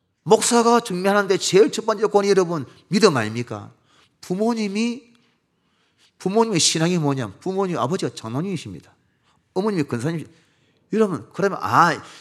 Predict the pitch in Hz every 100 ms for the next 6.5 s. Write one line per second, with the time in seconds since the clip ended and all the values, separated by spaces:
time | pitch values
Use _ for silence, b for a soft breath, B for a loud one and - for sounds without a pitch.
0 | B - - 185 208 185 - - 285 294
1 | 196 135 143 127 98 - - - - _
2 | _ - 214 196 - _ 139 151 170 -
3 | 147 135 127 113 117 127 151 - - 123
4 | 107 _ _ _ - 131 135 147 101 90
5 | 92 _ b - 107 b b _ - 180
6 | 196 170 131 113